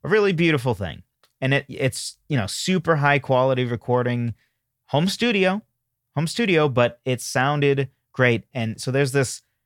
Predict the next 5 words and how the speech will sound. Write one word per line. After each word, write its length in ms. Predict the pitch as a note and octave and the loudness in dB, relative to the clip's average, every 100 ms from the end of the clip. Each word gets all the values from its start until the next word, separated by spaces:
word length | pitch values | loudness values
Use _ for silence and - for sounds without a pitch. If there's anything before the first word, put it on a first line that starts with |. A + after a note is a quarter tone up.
| _ _ _ _ _ | _ _ _ _ _
you 100 | A#2 | 0
know, 120 | A#2 | 2
near 400 | A2+ C#3 E3 E3 | 4 4 4 2
perfect 580 | D#3 - C#3 C#3 C#3+ - | 0 0 0 0 -2 -4
version 600 | G#2 B2 A#2+ G2 E2+ D2 | 0 2 2 -2 -6 -10